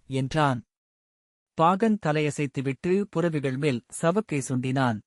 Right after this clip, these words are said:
புறவிகளின் குளம்படியோசை இருபக்கமும் அடர்ந்திருந்த காட்டுக்குள் எதிரொலித்தது.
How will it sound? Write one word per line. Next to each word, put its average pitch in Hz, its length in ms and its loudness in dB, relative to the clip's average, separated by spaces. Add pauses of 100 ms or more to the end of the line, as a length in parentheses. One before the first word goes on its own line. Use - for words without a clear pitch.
(840)
புறவிகளின் 196 600 2
குளம்படியோசை 156 1000 0
இருபக்கமும் 160 720 0
அடர்ந்திருந்த 131 680 -2
காட்டுக்குள் 135 680 -2
எதிரொலித்தது. 131 800 0